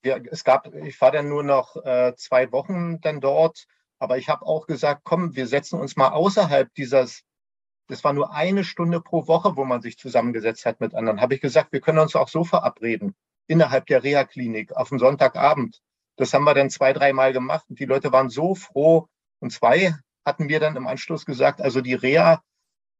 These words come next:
war ganz gut, aber am besten ist, dass wir dich getroffen haben, Uwe, weil wir jetzt den Mut haben, auch so Selbsthilfegruppe, weil wir uns verstanden fühlen. Also die, diese Gesprächsrunden, die waren Gold wert.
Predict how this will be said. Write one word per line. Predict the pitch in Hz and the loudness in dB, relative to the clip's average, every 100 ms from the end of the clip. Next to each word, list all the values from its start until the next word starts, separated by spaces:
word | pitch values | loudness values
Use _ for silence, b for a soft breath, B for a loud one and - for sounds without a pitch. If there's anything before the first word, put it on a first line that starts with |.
| _ _ | _ _
war | 120 139 | 6 6
ganz | 143 135 123 - | 6 4 2 -6
gut, | - 139 208 202 - | -10 -4 -4 -2 2
aber | 139 139 | 4 4
am | 127 | 2
besten | 107 156 - 190 | -2 -2 -4 -6
ist, | 165 170 - - | -2 -2 -2 -2
dass | 143 143 | -2 -2
wir | |
dich | 127 165 | -6 -8
getroffen | - 170 - 135 196 170 | -6 -2 2 2 2 2
haben, | 185 180 | 2 2
Uwe, | 175 170 180 175 170 _ _ _ _ _ _ | -2 -2 0 0 -2 _ _ _ _ _ _
weil | 139 147 147 147 147 - - | 4 6 6 4 2 -4 -16
wir | - 156 | -4 0
jetzt | 165 - | 0 0
den | 147 | -2
Mut | 131 185 - | -2 -4 -2
haben, | 170 170 170 | 2 4 4
auch | - 147 - 156 | 0 -2 -2 -10
so | 147 151 | -6 -6
Selbsthilfegruppe, | 143 143 151 160 175 160 151 156 147 | -2 2 2 2 0 0 0 2 4
weil | 139 135 | 2 0
wir | |
uns | 139 - | -4 -6
verstanden | 143 - 147 180 | -8 -2 -2 -2
fühlen. | 165 175 170 170 | -6 -2 0 0
Also | 135 135 | -2 -4
die, | 135 135 | -8 -8
diese | 143 123 | -6 -2
Gesprächsrunden, | 131 127 - 151 190 185 165 165 165 160 | -2 -2 -4 -2 -2 -2 2 4 2 0
die | 139 135 | -2 0
waren | 143 131 | 0 2
Gold | 139 165 - | 0 0 -2
wert. | 110 95 - | -2 -2 -6